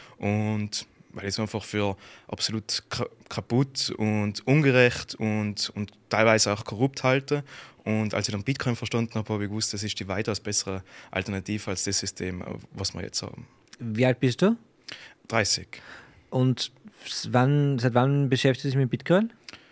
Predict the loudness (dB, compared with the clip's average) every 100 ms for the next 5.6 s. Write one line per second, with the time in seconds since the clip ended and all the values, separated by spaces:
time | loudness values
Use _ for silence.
0 | _ 0 2 4 2 -2 -4 -8 -10 -6
1 | -2 -2 -2 -10 -14 -10 -4 -4 -4 -6
2 | -6 -6 -8 -10 -12 -10 -12 -10 -8 -6
3 | -6 -6 -6 -4 -6 -8 -10 -10 -10 -12
4 | -12 -14 -20 -20 -20 _ _ _ _ -2
5 | 4 6 6 2 -2 -10